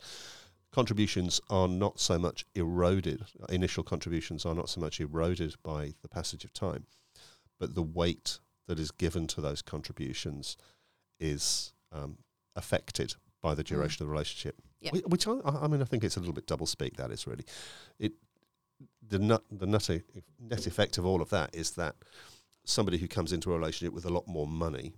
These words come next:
Speaker 1: but it's a very long relationship,
Speaker 2: Yeah.
Speaker 1: the benefit of them having done that, they,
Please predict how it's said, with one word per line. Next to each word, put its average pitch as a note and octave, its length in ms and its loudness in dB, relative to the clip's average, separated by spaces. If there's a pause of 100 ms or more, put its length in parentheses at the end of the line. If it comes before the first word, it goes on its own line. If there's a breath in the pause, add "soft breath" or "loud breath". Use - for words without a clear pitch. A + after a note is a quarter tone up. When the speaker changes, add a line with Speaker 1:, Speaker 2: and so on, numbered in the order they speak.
Speaker 1:
but E2 140 -10
it's - 100 -8
a E2 60 -2
very E2 320 0
long D#2+ 280 -2
relationship, - 840 -4
Speaker 2:
Yeah. G3 180 -2 (140)
Speaker 1:
the G2+ 80 -8
benefit G2+ 460 2
of D2+ 120 -6
them E2+ 140 -2
having D#2 300 -4
done F2 200 -2
that, D#2+ 140 -6
they, F2+ 100 -2